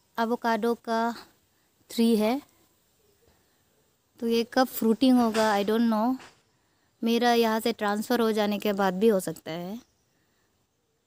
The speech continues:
government servant लोग का कोई भरोसा नहीं है, कभी भी transfer कर सकता है।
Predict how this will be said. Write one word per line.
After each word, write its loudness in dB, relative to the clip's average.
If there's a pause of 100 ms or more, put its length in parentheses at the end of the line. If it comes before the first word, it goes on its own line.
government -2
servant -4
लोग -8
का -12
कोई -10
भरोसा -8
नहीं -6
है, -8 (340)
कभी -8
भी -6
transfer -6
कर -4
सकता -14
है। -16